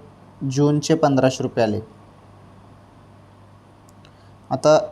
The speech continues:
जुलैचे पण पंधराशे रुपये याच महिन्यात मिळणार आहे, अशी माहिती मिळालेली आहे. मीडिया रिपोर्टनुसार जुलैचे जे काही पंधराशे रुपये आहेत, ते जवळपास वीस जुलैपर्यंत तुमच्या खात्यात जमा होतील, अशी माहिती मिळत आहे.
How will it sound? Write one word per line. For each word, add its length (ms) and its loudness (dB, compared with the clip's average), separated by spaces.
जुलैचे 400 4
पण 160 0
पंधराशे 460 0
रुपये 200 0
याच 280 4
महिन्यात 300 -2
मिळणार 300 0
आहे, 160 2
अशी 220 -6
माहिती 280 0
मिळालेली 420 0
आहे. 180 -8
मीडिया 240 6
रिपोर्टनुसार 640 2
जुलैचे 380 4
जे 100 2
काही 180 2
पंधराशे 420 -2
रुपये 200 -2
आहेत, 140 -2
ते 120 0
जवळपास 460 2
वीस 380 -2
जुलैपर्यंत 640 0
तुमच्या 360 -4
खात्यात 280 -4
जमा 300 -4
होतील, 240 -6
अशी 220 -6
माहिती 240 -6
मिळत 240 -6
आहे. 320 -14